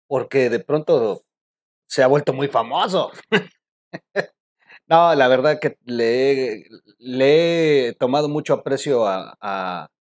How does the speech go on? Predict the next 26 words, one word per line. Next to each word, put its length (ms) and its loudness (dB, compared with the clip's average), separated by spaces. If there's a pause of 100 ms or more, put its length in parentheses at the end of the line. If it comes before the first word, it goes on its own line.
(260)
a 80 -6
la 140 2
revista 340 -2
etcétera 580 -2
por 140 -12
todo 360 -2
el, 340 -10 (720)
la 140 2
buena 320 0
vibra 560 0 (260)
y 140 -4
la 160 0
solidaridad 720 -2
de 80 -4
equipo. 560 -10 (1300)
Es 180 -14
un 420 -10 (320)
medio 520 2
importantísimo 1120 -2
a 60 -6
nivel 280 -2
nacional 640 -6 (1040)
y, 840 -6 (340)
y 100 -6
Marco 380 0
es... 640 -8